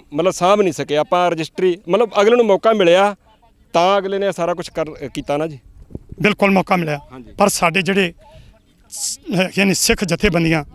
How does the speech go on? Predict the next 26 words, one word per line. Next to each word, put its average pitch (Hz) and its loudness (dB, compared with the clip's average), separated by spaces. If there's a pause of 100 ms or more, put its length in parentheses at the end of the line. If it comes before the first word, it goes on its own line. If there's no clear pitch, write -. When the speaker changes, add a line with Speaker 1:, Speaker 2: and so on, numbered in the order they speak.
Speaker 1:
ਜੀ। 135 -14 (420)
Speaker 2:
ਜਿਹੜੇ 220 2
ਲੋਕ 180 -2 (200)
ਉਹਨੂੰ, 190 -4 (140)
ਜਿਹੜੇ 175 -2
ਉੱਥੇ 180 -4
ਜਾਂਦੇ 151 -2
ਨੇ, 147 -2 (280)
ਮੈਂ 202 4
ਉਹਨਾਂ 208 2
ਬਾਰੇ 175 2
ਕੁਛ 233 -4
ਨਹੀਂ 180 -2
ਕਹਿਣਾ। 151 -6 (240)
Speaker 1:
ਜੀ। - -18
Speaker 2:
ਸ਼ਾਇਦ 226 0
ਹੋ 175 -4
ਸਕਦਾ 165 -6 (480)
ਕਿ 185 -2 (120)
ਉਹਨਾਂ 185 -4
ਨੂੰ 160 -8 (100)
ਇਸ 170 -8
ਗੱਲ 147 -6
ਦਾ 147 -8
ਕੋਈ 151 -12
ਹੋਵੇ, 135 -10